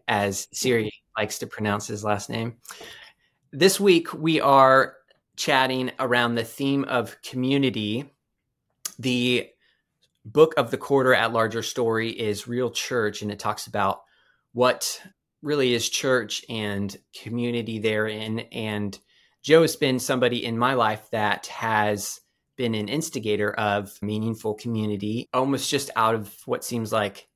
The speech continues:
the overflow of his being. And so hopefully we can mine a little bit of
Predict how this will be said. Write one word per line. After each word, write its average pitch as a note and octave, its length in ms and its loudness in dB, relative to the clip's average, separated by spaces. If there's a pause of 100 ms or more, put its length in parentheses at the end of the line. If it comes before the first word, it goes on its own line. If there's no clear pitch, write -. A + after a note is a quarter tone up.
(160)
the A#2+ 120 -8
overflow G#2+ 600 -2
of G2+ 220 -6
his G2 380 -6 (360)
being. G#2+ 480 -2
And G#2 180 -8
so G#2+ 440 0 (340)
hopefully D#3 480 2
we A#2 160 -2
can G#2+ 380 -4 (420)
mine A#2 460 0
a A2+ 160 -2
little A2+ 260 2
bit G#2+ 220 2
of G#2+ 280 -2